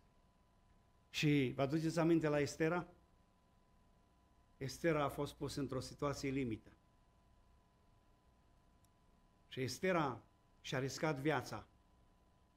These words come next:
A postit cu slujnicile ei, s-a încrezut în Dumnezeu și s-a dus la împărat împotriva legii. Împăratul i-a întins toiagul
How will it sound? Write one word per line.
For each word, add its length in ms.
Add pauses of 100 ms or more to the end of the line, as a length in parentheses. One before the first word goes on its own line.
(540)
A 120
postit 500
cu 120
slujnicile 600
ei, 180
s-a 160
încrezut 420
în 120
Dumnezeu 580 (200)
și 120
s-a 180
dus 200
la 120
împărat 640 (880)
împotriva 540
legii. 380 (1500)
Împăratul 540
i-a 100
întins 360
toiagul 720